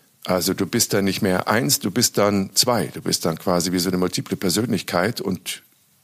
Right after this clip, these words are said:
funktionierst nicht mehr so wie früher. Bist ein anderer Mensch. Und das sei, ähm, irreversibel,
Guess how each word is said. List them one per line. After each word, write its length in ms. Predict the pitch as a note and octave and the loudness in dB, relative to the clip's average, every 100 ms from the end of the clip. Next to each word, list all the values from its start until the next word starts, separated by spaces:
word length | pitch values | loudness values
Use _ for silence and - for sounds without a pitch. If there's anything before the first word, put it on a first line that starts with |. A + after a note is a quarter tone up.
| _ _ _ _ _ _ _ _ _ _ - | _ _ _ _ _ _ _ _ _ _ -4
funktionierst 580 | B2 - G#2+ A2+ - | 0 2 2 0 0
nicht 140 | F#2 - | -4 -4
mehr 260 | D#2+ D#2+ - - | -6 -8 -16 -4
so 180 | E2+ F2+ | 0 0
wie 80 | F2+ | 0
früher. 360 | - G2 D2+ - | 0 -2 -4 -4
Bist 200 | G2+ - | -2 2
ein 120 | G#2 | 0
anderer 320 | G2+ A#2+ G#2 G#2 | 2 0 0 0
Mensch. 420 | F2+ D2 - - - - - - - | 0 -2 -10 -10 -16 -20 -20 -16 -8
Und 220 | F#2 A#2 | -2 0
das 180 | A#2 - | 4 4
sei, 440 | A2+ A2 A2 G#2 - - - - - _ _ - | 4 4 2 0 -8 -20 -20 -20 -20 _ _ 0
ähm, 580 | A2 G2 F#2+ F#2 F#2 A2+ _ _ _ _ - _ | 2 4 2 0 -2 -8 _ _ _ _ -20 _
irreversibel, 800 | B2+ G#2 F#2+ E2 G2+ G#2 D3 D2 | -2 0 2 2 2 2 0 -2